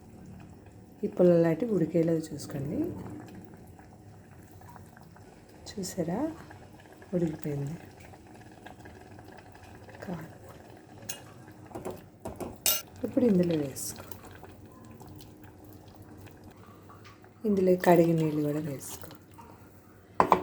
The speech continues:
ఇలా వేసుకొని ఒకసారి మరగనివ్వడమే. ఇలా మరిగిపోవాలి. హైలో పెట్టుకొని దగ్గరుండి మరగబెట్టుకోండి. అంతేనండి,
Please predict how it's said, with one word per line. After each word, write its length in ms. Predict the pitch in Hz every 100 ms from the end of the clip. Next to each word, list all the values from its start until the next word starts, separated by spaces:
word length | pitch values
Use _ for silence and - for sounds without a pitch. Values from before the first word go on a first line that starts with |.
| -
ఇలా 100 | 190
వేసుకొని 500 | 185 170 156 - 214
ఒకసారి 440 | 233 220 - 185 185
మరగనివ్వడమే. 880 | 180 160 156 156 156 147 139 165 180 - - - - - - - - -
ఇలా 100 | 190
మరిగిపోవాలి. 1000 | 190 175 165 170 175 165 151 147 151 269 330 - - - - - - - - - - - -
హైలో 220 | 180 170
పెట్టుకొని 380 | 170 156 196 208
దగ్గరుండి 400 | 180 180 180 220
మరగబెట్టుకోండి. 840 | 196 160 160 156 - - 135 - - - - - - - -
అంతేనండి, 540 | 226 233 226 214 220